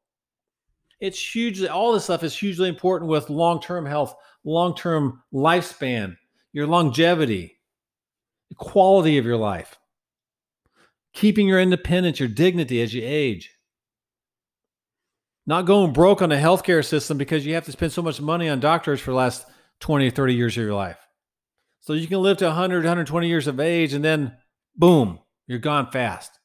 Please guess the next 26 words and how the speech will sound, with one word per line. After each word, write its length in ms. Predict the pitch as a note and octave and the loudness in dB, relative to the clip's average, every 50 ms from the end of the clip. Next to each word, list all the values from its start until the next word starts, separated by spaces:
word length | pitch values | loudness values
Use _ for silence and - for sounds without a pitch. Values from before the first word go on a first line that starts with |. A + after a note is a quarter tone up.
| _ _ _ _ _ _ _ _ - | _ _ _ _ _ _ _ _ -12
and 140 | A2+ A#2+ B2+ | -10 -10 -6
easy. 580 | C3 C#3+ D3+ D#3 D3 B2+ A2+ G#2 F2+ D#2+ - _ _ _ _ _ _ _ _ _ _ _ _ _ _ _ _ _ - | -4 0 2 2 2 2 2 -2 -4 -6 -12 _ _ _ _ _ _ _ _ _ _ _ _ _ _ _ _ _ -4
And 120 | - C#3 D3+ | 0 2 4
you 60 | D#3+ | 4
don't 180 | E3+ F3 F3 E3 | 4 4 2 0
have 80 | C3 | -4
to 40 | - | -6
suffer 380 | - - F3 E3+ E3+ - D3 C3 | 0 2 2 2 2 0 -6 -10
for 160 | - B2+ A#2 | -8 -10 -8
decades 500 | A2 A#2+ A2+ G#2+ - A#2 G#2 G#2+ G#2 G#2+ | -4 -4 -6 -4 -6 -8 -10 -10 -10 -12
and 120 | G#2+ G#2 | -12 -10
go 140 | C#3 D3 D3 | -10 -8 -8
to 160 | C#3 B2+ B2 _ _ _ _ _ _ _ | -8 -10 -12 _ _ _ _ _ _ _
hospitals 580 | - - D#3 D#3+ D3+ - - D3+ C#3+ C3 B2 | -2 2 2 2 2 0 -4 -4 -4 -4 -2
and 140 | B2 A#2+ A2+ | -4 -2 0
doctors 380 | C#3 C#3+ D3+ D3 - C#3+ A#2+ - | 2 2 2 2 0 -2 -6 -6
for 100 | A#2+ A2+ | -8 -6
decades 460 | A2 A#2+ A2+ A2+ - A#2 A2 G#2 G2+ | -4 -4 -4 -4 -4 -6 -6 -6 -8
and 80 | G2+ | -12
spend 420 | - - - D3+ C3+ B2+ A#2 G#2 A2 _ _ _ _ _ _ _ _ _ _ _ _ _ _ _ - - | -16 -10 -6 -2 -2 0 -2 -2 -6 _ _ _ _ _ _ _ _ _ _ _ _ _ _ _ -4 0
millions 420 | C#3 D3 D3+ D#3+ D#3 D3 C#3 A#2+ | 2 4 6 6 4 2 2 0
of 60 | B2 | 0
dollars 540 | A#2+ B2+ C3 C3 B2 A2 G2 E2+ - - - _ _ _ _ _ _ _ _ _ _ _ _ _ _ _ _ _ _ _ _ _ _ _ _ _ _ _ _ - | 2 4 4 4 4 2 0 -2 -6 -14 -20 _ _ _ _ _ _ _ _ _ _ _ _ _ _ _ _ _ _ _ _ _ _ _ _ _ _ _ _ -14
and 100 | G#2+ - | -10 -6
financially 580 | - C#3 C3+ C3+ C#3 C#3+ C3 - C#3 B2 A#2+ | -4 -2 0 0 0 0 -2 -2 0 0 0
broke, 440 | G#2 F#2+ - B2 B2+ C3+ C#3+ - - | -2 -2 -2 0 2 2 2 0 -6